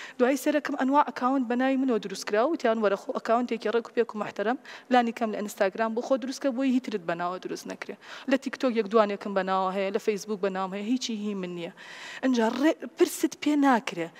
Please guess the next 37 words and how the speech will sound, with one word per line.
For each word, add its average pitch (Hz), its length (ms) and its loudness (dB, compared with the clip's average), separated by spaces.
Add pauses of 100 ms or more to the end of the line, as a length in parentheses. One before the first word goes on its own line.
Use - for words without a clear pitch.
(180)
من 285 120 2
وەکو 302 180 2
خۆم 302 220 4
حەز - 260 2
ناکەم 202 340 0
هەموو 185 220 -10
شتێکی 196 240 -6
خۆم 190 220 -8
دانێم. 196 340 -2 (680)
جاری 247 280 4
وایە 247 200 8
لە 220 80 2
بازاڕی 196 540 2 (340)
سێرەکەی 226 480 4
خانمێک 202 360 0
بە 185 80 -2
دزیۆ 175 220 -4
مۆبایلەکەی 180 460 0
ئاوا 196 240 6
لێ 240 120 2
کردو 262 200 -4
و - 20 -4
فلاش 233 380 2
لێ 247 160 2
ئا 254 160 4
وێنەیەک 180 400 -4
دەگرێ. - 360 -8 (320)
قەی 330 100 2
چێ 320 160 -2
کاپرسم - 480 -6
پێ - 160 -8
بکە، 202 180 -6
بڵێ 208 140 0
حەزەکەم 214 460 -2
وێنەیەکی 196 440 -6
تۆ - 160 -8
بگرم. 170 320 -8